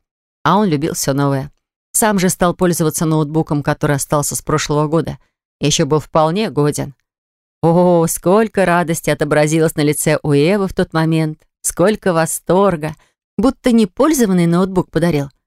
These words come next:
а засыпал бриллиантами. Артур потом весь вечер сидел с ней, помогал устанавливать программы, которые она хотела. Впитывал её позитив. Эва оказалась во всех смыслах вкусная.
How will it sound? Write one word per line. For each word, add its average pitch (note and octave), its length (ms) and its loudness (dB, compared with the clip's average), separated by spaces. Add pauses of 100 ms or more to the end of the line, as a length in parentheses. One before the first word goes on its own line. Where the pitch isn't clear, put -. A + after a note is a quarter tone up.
(200)
а F#3+ 80 2
засыпал A3 480 0
бриллиантами. G3 840 0 (380)
Артур F#3+ 360 0
потом F3 320 0
весь F3 200 0
вечер E3+ 300 0
сидел E3 360 0
с - 120 -6
ней, D3 220 -4 (180)
помогал D#3+ 420 0
устанавливать D3 680 -2
программы, C#3+ 580 -2
которые C#3 320 -4
она C3+ 120 -2
хотела. C3+ 480 -4 (540)
Впитывал D3 540 0
её C#3+ 160 0
позитив. D#3+ 580 -4 (560)
Эва A#3+ 220 2
оказалась F#3+ 480 -2
во E3+ 100 0
всех - 240 -4
смыслах C#3+ 420 -4
вкусная. - 540 -8